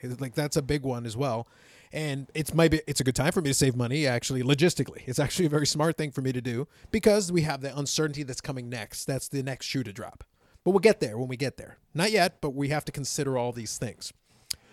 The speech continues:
So let's talk about a couple of, uh, more kind of, uh, uplifting, uh, thought processes. I do wanna talk about a couple more things. So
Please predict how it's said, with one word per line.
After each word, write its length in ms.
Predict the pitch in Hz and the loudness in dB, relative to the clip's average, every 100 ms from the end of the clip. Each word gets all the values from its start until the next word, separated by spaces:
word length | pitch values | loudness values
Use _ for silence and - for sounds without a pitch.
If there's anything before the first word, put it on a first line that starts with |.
| - - | -20 -4
So 160 | - 139 | 2 4
let's 180 | 185 247 | 4 4
talk 160 | 285 | 4
about 160 | 320 285 | 4 4
a 60 | 214 | 4
couple 260 | 220 185 | 2 4
of, 160 | 165 139 | 4 4
uh, 240 | 147 135 | 4 4
more 260 | 139 147 143 | 2 0 0
kind 220 | - 143 | 0 -2
of, 140 | 120 | -2
uh, 200 | 120 113 113 _ - | -2 -4 -8 _ -2
uplifting, 500 | 262 294 269 139 - _ _ - | 0 0 -4 -6 -12 _ _ -6
uh, 220 | 139 117 | -2 0
thought 300 | - 127 117 | 0 0 0
processes. 440 | 131 113 117 147 - - | -4 -4 -6 -8 -10 -2
I 80 | 160 | 2
do 100 | 160 | 6
wanna 140 | 226 214 | 6 6
talk 180 | 190 | 4
about 140 | 165 160 | 2 0
a 20 | |
couple 220 | 185 170 | 0 -2
more 100 | 139 | -4
things. 300 | 135 135 - - - - 143 | -4 -6 -10 -16 -20 -18 -10
So 340 | - 190 175 | 0 4 4